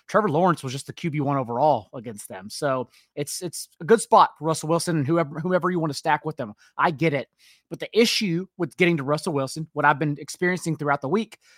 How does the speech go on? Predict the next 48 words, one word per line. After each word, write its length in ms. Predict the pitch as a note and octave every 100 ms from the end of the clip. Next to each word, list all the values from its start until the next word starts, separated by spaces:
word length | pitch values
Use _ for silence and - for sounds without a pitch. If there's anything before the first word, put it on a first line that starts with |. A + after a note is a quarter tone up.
| -
is 100 | D3
that 180 | D#3 D3+
then 160 | E3+ E3+
you 100 | D#3
have 120 | D3+
to 80 | A2+
have 480 | D#3 E3 C3 B2+ _ _ _ _
him 240 | - E3 C#3
pushed. 560 | - F3+ - - - _ _ -
You 60 |
have 60 | D#3+
to 60 | D#3+
have 80 |
a 60 | B2+
run 280 | G#2+ F#3+ F#3
back. 320 | G#2+ F2 _ _ _ _ -
And 440 | D#3+ D#3+ D3+ C#3+ _ _ _ _ _ _ _
to 120 | - E3
get 300 | A2+ A#3 A#3
there 220 | G3 E3+
against 240 | D#3+ D#3+
this 120 | D#3+
Broncos 400 | - D#3 C#3 B2
defense, 360 | - G#3+ E3+ C3+
they're 140 | F#3
no 200 | F#3 C#3+
joke, 340 | C3+ C3 C#3+ -
man. 220 | G3 G3+
Like, 160 | A3 -
they 100 | F#3
turned 300 | - G#3+ F#3+
it 80 |
on 200 | D#3+ E3
since 220 | D#3+ D3+ -
week 180 | E3
five, 460 | - C#3+ C3 C#3 C#3+ _ _ _ _ -
and 120 | E3
they've 100 | F#3+
had 280 | A#3 C#4 A3+
easy 320 | F3+ G#3+ F#3+
tests 340 | - - B2 -
for 100 | C#3
sure. 320 | - G#3 E3
Like, 180 | C3 -
last 320 | C#3+ D3+ D3+
week, 140 | E3+ D#3
everyone 260 | D3+ D3
remembers 420 | C#3+ C#3+ D#3 D3